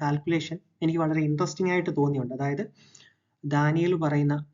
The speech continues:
ആ, വർഷ-, ദിവസത്തിന്റെ കണക്കും അതോടൊപ്പം തന്നെ വെളിപാടിൽ അടയാളവും എല്ലാം കൂടെ ചേർത്തിട്ട് ചില കാൽക്കുലേഷനുകളാണ് ഇവിടെ കൊടുക്കുന്നത്. ആയിരത്തി തൊള്ളായിരത്തി പന്ത്, പതിനേഴിലാണ് ബാൽഫോർ ഡിക്ലറേഷൻ, അതാ,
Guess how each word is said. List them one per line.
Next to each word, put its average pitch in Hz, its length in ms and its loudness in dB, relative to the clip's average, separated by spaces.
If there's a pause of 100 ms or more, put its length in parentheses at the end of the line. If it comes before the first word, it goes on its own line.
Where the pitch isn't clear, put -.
ആ, 135 220 -4
വർഷ-, 139 520 -6
ദിവസത്തിന്റെ 143 600 -2
കണക്കും 160 420 -8 (680)
അതോടൊപ്പം 156 580 0
തന്നെ 139 440 -2
വെളിപാടിൽ 151 520 2
അടയാളവും 139 520 0
എല്ലാം 143 240 0
കൂടെ 139 140 -2
ചേർത്തിട്ട് 147 680 -2
ചില 165 160 -2
കാൽക്കുലേഷനുകളാണ് 147 880 -2
ഇവിടെ 127 140 -6
കൊടുക്കുന്നത്. - 680 -8 (880)
ആയിരത്തി 208 260 2
തൊള്ളായിരത്തി 180 380 -2
പന്ത്, 147 340 -2
പതിനേഴിലാണ് 147 680 -4
ബാൽഫോർ 139 400 -4
ഡിക്ലറേഷൻ, 139 440 -6
അതാ, 147 200 -6